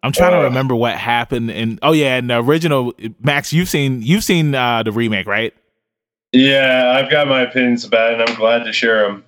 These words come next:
Speaker 2: whenever
Speaker 1: Did you
Speaker 2: it's my
Speaker 1: <laughs> all right.
Speaker 2: turn.
Speaker 1: Now, did you, did you see the alternate ending as well?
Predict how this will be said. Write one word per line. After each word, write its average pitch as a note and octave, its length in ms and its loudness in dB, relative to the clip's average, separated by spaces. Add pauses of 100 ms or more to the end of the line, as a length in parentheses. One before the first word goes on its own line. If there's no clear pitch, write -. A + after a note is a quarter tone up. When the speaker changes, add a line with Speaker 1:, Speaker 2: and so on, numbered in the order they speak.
Speaker 2:
whenever G#2 400 2
Speaker 1:
Did G2+ 80 0
you D4+ 60 4
Speaker 2:
it's - 40 -4
my F4 60 2
Speaker 1:
<laughs> D#4 80 2
all F3 60 2 (140)
right. - 140 0 (100)
Speaker 2:
turn. C4 120 -2 (160)
Speaker 1:
Now, E3 140 2
did D#3 160 0
you, G3+ 120 0
did C3+ 260 -2
you F#3 120 2
see F#3+ 160 2
the E3 100 2
alternate D#3+ 380 0
ending D3+ 340 0
as C#3+ 140 0
well? D#3+ 400 0